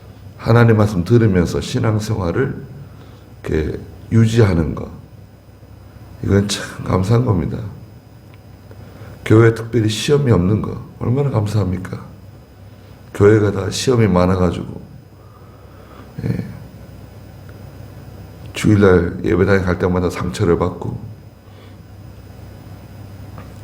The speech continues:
교인들 간에 서로 대립하고, 당파를 묻고, 서로 미워하고, 경쟁하고, 예.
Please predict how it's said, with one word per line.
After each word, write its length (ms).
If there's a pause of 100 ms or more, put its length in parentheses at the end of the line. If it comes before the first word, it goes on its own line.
(400)
교인들 420
간에 220
서로 420 (400)
대립하고, 840
당파를 500
묻고, 440 (1600)
서로 320
미워하고, 720 (920)
경쟁하고, 720 (1200)
예. 160